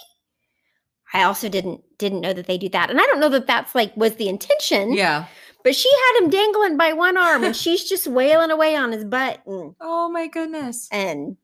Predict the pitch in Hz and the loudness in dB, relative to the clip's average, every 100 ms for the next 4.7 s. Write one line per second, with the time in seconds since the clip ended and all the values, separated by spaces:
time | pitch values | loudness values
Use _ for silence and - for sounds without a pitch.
0 | _ 208 226 170 170 _ _ _ _ _ | _ 0 2 2 -4 _ _ _ _ _
1 | 202 196 190 185 175 170 349 - 165 220 | -6 -2 -2 -2 -8 -2 -2 -2 -6 -6
2 | 214 220 220 233 220 202 - 214 165 - | -2 0 0 -2 -4 -4 -4 -4 -8 -14
3 | 170 214 196 - - _ - 202 220 196 | -8 -8 -8 -10 -20 _ -10 -4 -4 -4
4 | 202 190 180 180 170 156 170 | -2 -2 -2 -2 0 -2 -4